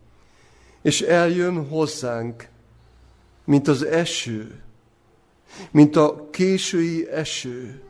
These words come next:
amely megáztatja a földet." Tehát hogyan jön el az Úr hozzánk? Hogyan látogatja meg az Úr az ő népét? Azt mondja, úgy fogja az Úr, né-, Úr, az Úr az ő népét meglátogatni,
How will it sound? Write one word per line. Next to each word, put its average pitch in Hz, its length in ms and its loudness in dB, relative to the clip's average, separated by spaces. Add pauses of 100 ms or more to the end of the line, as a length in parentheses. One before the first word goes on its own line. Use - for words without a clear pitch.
(1040)
amely 117 640 -2 (200)
megáztatja 113 1000 -6 (520)
a - 100 -12
földet." 110 500 -8 (200)
Tehát - 200 -4
hogyan 175 340 -2
jön 165 200 -2
el 165 100 -6
az 151 120 -10
Úr 156 140 -8
hozzánk? 120 420 -12
Hogyan 156 280 -4
látogatja 147 580 -8
meg 139 160 -6
az 135 120 -10
Úr 135 200 -4
az 131 140 -6
ő 156 60 -4
népét? 165 560 -6 (1600)
Azt 147 220 -2
mondja, 143 180 2
úgy 180 380 -4
fogja 135 540 -2
az 135 140 -4
Úr, 143 220 -6
né-, 160 300 -4
Úr, 156 420 -6
az 131 180 -6
Úr 175 140 -2
az 127 140 -6
ő 139 60 -2
népét 151 460 -2
meglátogatni, 110 840 -8